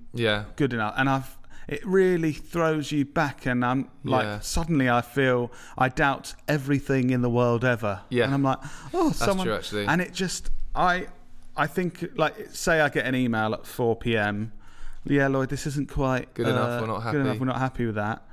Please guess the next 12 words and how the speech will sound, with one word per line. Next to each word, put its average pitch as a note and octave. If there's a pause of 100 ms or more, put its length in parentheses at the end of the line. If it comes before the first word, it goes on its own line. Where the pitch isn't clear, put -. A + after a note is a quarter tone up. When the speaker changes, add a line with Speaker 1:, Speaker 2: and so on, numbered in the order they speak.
(760)
Speaker 2:
I D#3
won't D3+
sleep C#3
that G2+
night. G#2+
Speaker 1:
Yeah, B2
yeah, A#2+
yeah. A2+
Speaker 2:
I'll G#2+
be C#3+
thinking C#3+
about A2+